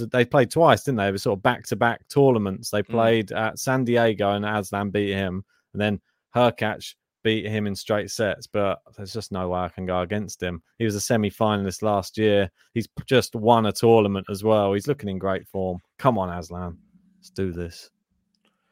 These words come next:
Speaker 2: Khachanov, Rafael Nadal. I'm gonna be going Rafa to beat him.
Speaker 1: I got Kudla Nadal, <laughs> so I'm sorry, Dennis. I think this is where the run comes to an end, but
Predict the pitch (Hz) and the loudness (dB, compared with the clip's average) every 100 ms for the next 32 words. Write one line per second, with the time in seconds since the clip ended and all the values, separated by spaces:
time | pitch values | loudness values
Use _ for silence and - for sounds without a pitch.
0 | _ _ _ _ - 135 139 - 127 127 | _ _ _ _ -16 -10 -10 -10 -6 -4
1 | 123 - 110 123 120 - 117 117 110 107 | -4 -10 -6 -6 -6 -4 -2 -2 -4 -6
2 | 117 110 104 92 90 _ _ _ - 117 | 0 2 2 0 -4 _ _ _ -8 -6
3 | 131 113 107 113 110 107 98 110 107 - | -4 -6 0 2 2 0 -4 -4 -4 -8
4 | - 101 104 95 95 90 _ _ _ _ | -10 -6 -6 -6 -10 -12 _ _ _ _
5 | - - _ _ _ _ 104 98 - - | -14 -14 _ _ _ _ -6 -6 -6 -2
6 | 117 95 92 90 90 95 104 - 233 175 | 0 0 0 -2 -2 0 0 2 2 4
7 | - 160 160 - 180 - - 165 156 139 | 4 4 4 0 -2 -2 4 6 8 6
8 | 131 123 127 123 - - - - 110 117 | 4 2 4 0 -2 -14 -20 -6 -2 2
9 | 143 127 135 120 120 123 123 120 131 123 | 2 2 2 0 4 4 4 2 2 2
10 | 123 120 - 120 120 120 120 110 123 113 | 0 -2 0 0 0 0 -2 0 0 -2